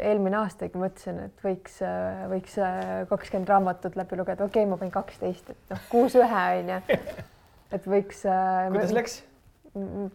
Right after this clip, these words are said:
Speaker 1: ma ühtegi raamatut ei jõudnud lõpuni. <laughs> Et mul on, äh, mingisugune viis raamatut, millega ma alustasin, aga ühegagi ma lõpuni ei jõudnud. Et, äh, samamoodi,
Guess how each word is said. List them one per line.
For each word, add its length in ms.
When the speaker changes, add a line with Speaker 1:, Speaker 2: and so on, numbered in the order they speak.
Speaker 1:
ma 160
ühtegi 320
raamatut 480
ei 60
jõudnud 320
lõpuni. 400
<laughs> 440
Et 100
mul 160
on, 160
äh, 140
mingisugune 560
viis 160
raamatut, 400
millega 240
ma 140
alustasin, 420
aga 220
ühegagi 340
ma 140
lõpuni 340
ei 80
jõudnud. 380
Et, 420
äh, 140
samamoodi, 960